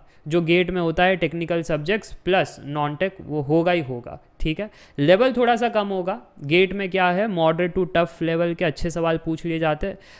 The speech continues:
पर जब वो खुद के एग्जाम निकालते हैं ना, जैसे एचपीसीएल खुद का एग्जाम निकालता है, डीएफ़सीसीआईएल खुद का एग्जाम निकालता है, ऐसे एचएएल है, ऐसे बहुत सारे एग्जाम्स हैं, ठीक है, जो पीएसयू कहती है कि हम गेट के through नहीं जाएंगे,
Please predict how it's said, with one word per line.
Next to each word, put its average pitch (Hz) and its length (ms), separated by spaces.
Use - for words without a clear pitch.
पर 196 140
जब 208 160
वो 226 80
खुद 202 220
के 226 120
एग्जाम 202 280
निकालते 170 380
हैं 160 80
ना, 226 140
जैसे 170 300
एचपीसीएल 180 640
खुद 170 200
का 175 140
एग्जाम 156 280
निकालता 143 500
है, 139 340
डीएफ़सीसीआईएल 170 840
खुद 160 220
का 170 120
एग्जाम 147 300
निकालता 131 460
है, 127 300
ऐसे 170 260
एचएएल 175 600
है, 147 200
ऐसे 156 160
बहुत 220 300
सारे 208 200
एग्जाम्स 160 460
हैं, 180 160
ठीक 180 160
है, 214 80
जो 226 160
पीएसयू 208 640
कहती 180 320
है 220 120
कि 226 120
हम 214 260
गेट 208 240
के 214 100
through 175 200
नहीं 156 160
जाएंगे, 135 460